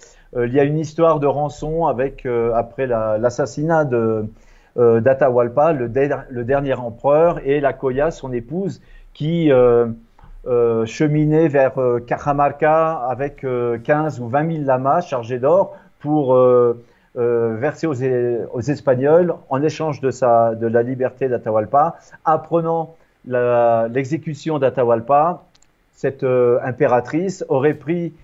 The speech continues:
la direction de la forêt pour, euh, aller, euh, cacher les, euh, ces chargements d'or.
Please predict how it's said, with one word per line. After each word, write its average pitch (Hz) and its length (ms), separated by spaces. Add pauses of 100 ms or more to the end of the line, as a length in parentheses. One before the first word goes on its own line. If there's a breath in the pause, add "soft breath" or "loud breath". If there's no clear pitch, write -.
(240 soft breath)
la 143 120
direction 156 800
de 123 160
la 175 160
forêt 139 560 (140)
pour, 156 380
euh, 135 180 (300 loud breath)
aller, 147 340
euh, 127 260
cacher 156 600 (580)
les, 135 340
euh, 110 1080
ces 127 180
chargements 131 600
d'or. 143 400